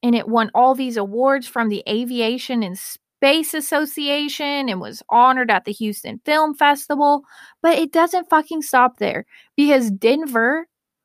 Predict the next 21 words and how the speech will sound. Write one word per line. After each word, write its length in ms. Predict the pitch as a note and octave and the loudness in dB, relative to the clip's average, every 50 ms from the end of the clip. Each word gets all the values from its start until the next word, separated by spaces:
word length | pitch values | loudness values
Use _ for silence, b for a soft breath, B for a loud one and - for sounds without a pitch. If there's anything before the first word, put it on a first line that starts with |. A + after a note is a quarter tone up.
| _ _ _ _ _ | _ _ _ _ _
was, 380 | - A3+ C4+ C#4 C#4 C4+ B3+ - - | -2 2 4 4 4 4 2 0 0
of 260 | B3+ B3+ B3 B3 - | 2 2 2 0 -4
course, 320 | - - C4 B3+ B3+ B3 - - | -2 0 0 2 0 0 -4 -2
a 160 | A#3 A3 A3 | -2 -2 -2
staunch 800 | - - - - _ - C4 A#3+ C4 C#4 C#4+ C#4 - - - - _ _ - G#3 F#3+ | -4 -6 -10 -12 _ -2 0 2 2 0 -2 -2 -8 -12 -14 -16 _ _ -8 -6 -2
Democrat, 760 | G#3 B3 D4 D#4+ C#4+ A#3+ - - F#3 F3+ F3 G3 B3 - - _ - | 0 0 0 0 -2 -4 -4 -2 0 0 0 0 0 -2 -4 _ -2
and 160 | B3 A#3+ A3+ | 0 0 0
he 140 | A3 G#3+ G3+ | 0 -2 -4
praised 1000 | G3 - - - A#3+ A3+ A#3 B3+ C4+ D4 D4+ C#4 B3+ A#3+ B3 C4 C4 - _ - | -6 -8 -6 -2 0 2 2 2 2 2 0 -2 -4 -4 -6 -6 -8 -14 _ -4
President 520 | - B3 A#3 A3+ - A#3 A3+ A3 - G#3 | 0 0 2 0 0 -2 -2 -4 -2 -2
Bill 220 | G3+ A3+ A3+ A3 G#3+ | 0 0 2 0 0
Clinton. 720 | - - - A#3 C4 D4 D4 - - - - G#3 B3+ C#4 _ _ _ _ _ _ _ _ _ _ _ _ _ _ _ _ _ - B3+ | -2 -2 -2 -2 -2 -2 -4 -8 -10 -8 -8 -8 -8 -8 _ _ _ _ _ _ _ _ _ _ _ _ _ _ _ _ _ -2 0
And 300 | B3+ B3+ B3 A#3+ A#3 A#3+ _ - G#3+ | 2 4 4 2 2 0 _ -6 -4
Denver 720 | G3+ B3 C4+ D#4 F4 F4 D#4 C4+ A#3 A3 A#3 C4 D#4 D#4+ - | -2 0 -2 -2 -2 -4 -4 -2 0 2 2 0 0 -2 -6
was 360 | - C4 C4 C4 C4 C4 B3+ - | -4 0 2 4 4 2 2 2
also 460 | - A3 A3+ A#3 A#3 - C4+ C4 C4 - | 2 2 2 2 2 2 2 2 2 2
on 240 | - A3 A3+ A#3 A3+ | 2 4 4 4 2
the 240 | G#3+ A3+ G#3 G#3 G3+ | 0 -2 -2 -2 0
National 880 | G3 F#3+ F#3+ F#3+ G3+ G3 G3 A#3 C#4 C#4 - E4+ E4+ F4 F4 F4+ F4 | 0 0 0 -2 -2 -4 -4 -4 -6 -6 -6 -6 -4 -2 -4 -4 -4
Space 580 | E4+ - - - - - A#3+ A#3+ C4 C#4 C#4 - | -6 -10 -14 -6 0 0 2 2 2 0 -4 -6
Society's 1000 | - D4+ C#4+ - - A#3 G3+ G#3+ A3+ A3+ B3 A#3+ - A#3+ A#3 A#3 C4+ C#4+ C#4+ - | -6 -6 -4 -2 0 2 2 2 2 0 -2 -4 -6 -4 -4 -4 -4 -4 -8 -12